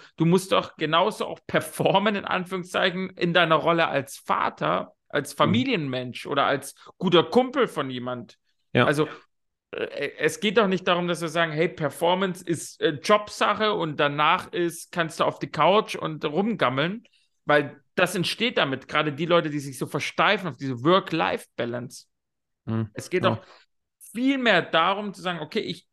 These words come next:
Speaker 1: ich schaffe einen Zustand, in dem ich leistungsfähig bin und wo ich das hin kanalisiere, das
Speaker 2: Ja.
Speaker 1: ist doch dann eine andere Frage. Aber auch hier gilt, du atmest ja nicht den ganzen Tag nur ein, du musst irgendwann ausatmen. Und das heißt, es gibt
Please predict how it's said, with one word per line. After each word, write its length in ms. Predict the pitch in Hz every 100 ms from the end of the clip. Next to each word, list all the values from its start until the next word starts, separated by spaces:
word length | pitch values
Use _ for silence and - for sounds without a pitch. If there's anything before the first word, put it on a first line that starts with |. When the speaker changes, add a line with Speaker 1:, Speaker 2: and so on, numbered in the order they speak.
| _
Speaker 1:
ich 160 | 151 -
schaffe 280 | 220 220
einen 120 | 175 -
Zustand, 920 | 233 262 269 - - 156 214 247 - _ _
in 160 | - 147
dem 180 | 165 170
ich 140 | 160
leistungsfähig 840 | 160 170 170 175 - - 160 - -
bin 260 | 247 143
und 300 | - 139 123
wo 180 | 202 262
ich 140 | 220
das 200 | 175 151 -
hin 260 | 160 147
kanalisiere, 1120 | - 160 139 131 123 - - 196 - 127 - _ _ _ -
das 180 | 170 214
Speaker 2:
Ja. 60 |
Speaker 1:
ist 80 | 233
doch 80 | 208
dann 160 | 180 160
eine 100 | 151
andere 220 | 139 123
Frage. 520 | - - - - - _ _ - -
Aber 420 | 139 151 175 - -
auch 200 | - -
hier 280 | 240 254
gilt, 460 | 180 170 185 202 - _ _
du 120 | 165
atmest 320 | 165 196 202 196
ja 60 |
nicht 140 | 180 185
den 100 | 165
ganzen 240 | 175 -
Tag 180 | 170 160
nur 180 | 160 190
ein, 200 | 240 151
du 60 |
musst 280 | 143 160 -
irgendwann 300 | 175 190 190
ausatmen. 680 | 233 208 - - - - -
Und 120 | 143
das 180 | 131 143
heißt, 220 | 160 160
es 120 | 151
gibt 360 | 196 196 -